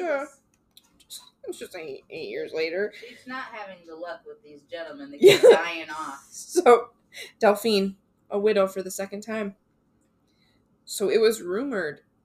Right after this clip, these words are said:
Speaker 1: that she cursed her husbands to death early on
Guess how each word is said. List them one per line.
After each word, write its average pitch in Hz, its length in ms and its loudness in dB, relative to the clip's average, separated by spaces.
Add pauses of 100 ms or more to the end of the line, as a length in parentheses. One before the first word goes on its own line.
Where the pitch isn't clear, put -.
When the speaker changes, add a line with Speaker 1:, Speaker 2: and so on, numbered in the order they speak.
(180)
Speaker 1:
that - 180 -4
she - 300 -10
cursed - 400 -8
her 269 180 -6
husbands 226 520 -6
to - 140 -12
death 190 340 -4 (520)
early 214 380 -2
on 185 500 -6